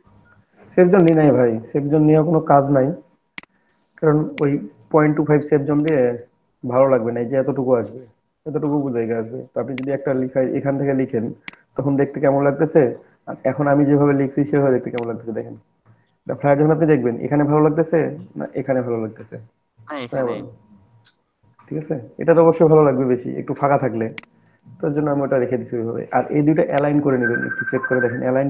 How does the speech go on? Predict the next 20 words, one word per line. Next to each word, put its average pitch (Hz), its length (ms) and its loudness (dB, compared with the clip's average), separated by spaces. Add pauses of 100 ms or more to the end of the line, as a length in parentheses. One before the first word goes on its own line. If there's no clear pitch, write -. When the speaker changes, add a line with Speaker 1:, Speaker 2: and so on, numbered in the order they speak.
Speaker 1:
ঠিক 135 180 -6
আছে। 117 200 -4
আমি 117 160 -8
প্রত্যেকটাই - 480 -8 (840)
কাজ 123 140 -2
অ্যালাইন 127 220 2 (120)
করে 139 160 0
করে 139 200 2
করছি 135 180 -4 (100)
আগেই 123 200 -2 (640)
alre-, 120 360 -6
already। 120 320 -6 (240)
এটাতে 123 320 -6 (120)
দুটো 120 140 -6 (100)
সিলেক্ট 127 320 -4
করলাম 123 300 -2
একসাথে, 127 340 -8 (500)
align 135 260 -6 (100)
to, 147 80 -2 (920)
আমরা 131 120 -4